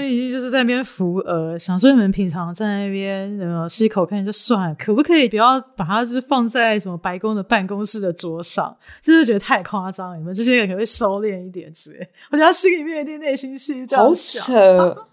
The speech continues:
Speaker 1: 好扯哦。
Speaker 2: 超好笑的，我的妈。
Speaker 1: 所以他希望他可能隔天就 hand over，然后隔天用 cocaine，然后让自己比较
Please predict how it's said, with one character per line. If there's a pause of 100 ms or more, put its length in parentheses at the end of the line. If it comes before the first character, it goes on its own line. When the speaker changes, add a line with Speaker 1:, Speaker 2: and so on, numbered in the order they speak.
(220)
Speaker 1:
好
扯
哦。
Speaker 2:
超
好
笑
的，
我
的
妈。
Speaker 1:
所
以
他
希
望
他
可
能
隔
天
就
hand
over，
然
后
隔
天
用
cocaine，
然
后
让
自
己
比
较